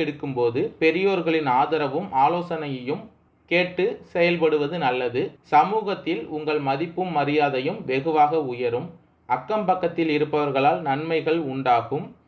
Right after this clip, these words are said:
யாரையும் பகைத்து கொள்ள வேண்டாம். யாரையும் எளிதாக நம்பி ஏமாற வேண்டாம். எந்த விஷயத்தையும் நிதானமாக கையாளுங்கள். குடும்பத்தில் மகிழ்ச்சி பொங்கும். பொருளாதார நிலை சீராக இருக்கும்.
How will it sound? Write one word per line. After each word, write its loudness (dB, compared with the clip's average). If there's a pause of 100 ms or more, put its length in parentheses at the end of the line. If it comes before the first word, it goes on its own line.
(380)
யாரையும் 2
பகைத்து -4
கொள்ள -2
வேண்டாம். 2 (280)
யாரையும் 2
எளிதாக -2 (120)
நம்பி -6 (220)
ஏமாற 0
வேண்டாம். 0 (500)
எந்த -4
விஷயத்தையும் -2 (100)
நிதானமாக 2
கையாளுங்கள். -2 (460)
குடும்பத்தில் 0
மகிழ்ச்சி -2 (100)
பொங்கும். 0 (400)
பொருளாதார 4
நிலை -4
சீராக -2
இருக்கும். -6